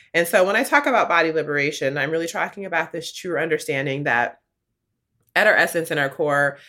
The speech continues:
this body is just a vessel that's allowing us to have, you know, this human experience, that's allowing us to share our soul's purpose and our work in the world.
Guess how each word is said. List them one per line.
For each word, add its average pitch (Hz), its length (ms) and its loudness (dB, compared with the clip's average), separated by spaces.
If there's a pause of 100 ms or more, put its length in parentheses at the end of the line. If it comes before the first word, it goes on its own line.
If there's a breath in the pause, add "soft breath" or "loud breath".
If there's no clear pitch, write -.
(160 loud breath)
this 175 180 -4
body 147 640 2 (100)
is 151 300 -2
just 143 420 0
a 156 60 -6
vessel 127 720 -4
that's 127 240 -2
allowing 143 420 2
us 139 140 -2
to 160 80 -6
have, 143 600 0 (100)
you 156 160 -4
know, 139 180 -2
this 147 140 -8
human 165 200 -6
experience, 147 600 0
that's - 160 -10
allowing 147 420 0
us 147 160 -4
to 135 400 -2 (380 loud breath)
share 170 500 6
our 156 240 2
soul's 156 300 -2
purpose 143 420 -2
and 151 100 -6
our 139 120 -2
work 147 260 -2
in 143 80 -4
the 131 80 -6
world. 113 480 -2